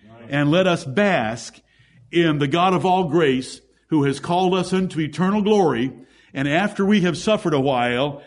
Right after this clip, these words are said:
Speaker 2: and in the process of suffering, he will perfect us, establish us, strengthen us, and settle us. And he deserves all glory and dominion forever and ever.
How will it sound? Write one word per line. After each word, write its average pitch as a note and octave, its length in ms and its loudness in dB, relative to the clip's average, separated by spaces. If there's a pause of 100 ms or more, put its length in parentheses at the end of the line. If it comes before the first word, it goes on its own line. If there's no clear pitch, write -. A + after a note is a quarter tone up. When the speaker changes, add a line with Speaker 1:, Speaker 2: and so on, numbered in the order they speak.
Speaker 2:
and D3 160 0
in E3 100 2
the D3+ 80 0
process G3 640 -2
of D3 140 -2
suffering, C#3+ 640 -2 (360)
he G3+ 300 0
will D3+ 680 2 (140)
perfect G3 560 -2
us, G#3 380 -2 (100)
establish F#3 680 -2
us, F3+ 340 -4 (100)
strengthen F3+ 480 -2
us, C#3+ 320 -2 (280)
and D3+ 240 -2
settle F#3 420 0
us. C3+ 380 -2 (280)
And C#3+ 220 -2
he G#3 160 4
deserves E3+ 600 0
all F3+ 500 0
glory F#3+ 420 4
and E3 160 0
dominion F#3 540 0
forever F3 720 -2 (260)
and B2 160 -6
ever. F#2+ 380 -8